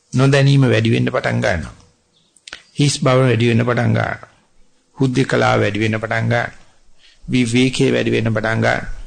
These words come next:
විස්රාමයේ වැඩි වෙන්න පටන් ගන්නවා. අනායාසයෙන් භාවනා වෙන්න බව වැඩි වෙන්න පටන් ගන්නවා. අන්න ඒකට ප්‍රීතිය උපදුවොත්, ඒකට ප්‍රමෝදය ඉපදුවොත් අර කිසිම කෙලෙසකට ඇතුළට එන්න ඉඩ නැහැ.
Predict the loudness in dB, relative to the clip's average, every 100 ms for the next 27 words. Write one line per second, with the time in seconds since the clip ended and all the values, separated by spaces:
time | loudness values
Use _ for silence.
0 | -16 -18 -20 -4 -2 0 0 2 2 2
1 | 2 0 0 -2 -2 -4 -4 -2 -2 -4
2 | -8 -20 _ _ -20 -6 -2 2 2 2
3 | 2 2 0 0 0 0 0 0 -2 -2
4 | -4 -2 -2 -2 -2 -2 -2 -2 0 2
5 | 2 2 0 -4 -10 -20 -12 -2 2 2
6 | 0 -2 0 2 0 -2 -2 -2 0 0
7 | 0 0 0 0 -2 -4 -8 -8 -14 -20
8 | -20 -6 -2 2 2 4 4 4 2 2
9 | 2 2 2 2 0 -2 -2 -2 -2 0
10 | 0 2 2 2 2 0 -4 -4 -6 -6
11 | -4 -4 -6 -10 -14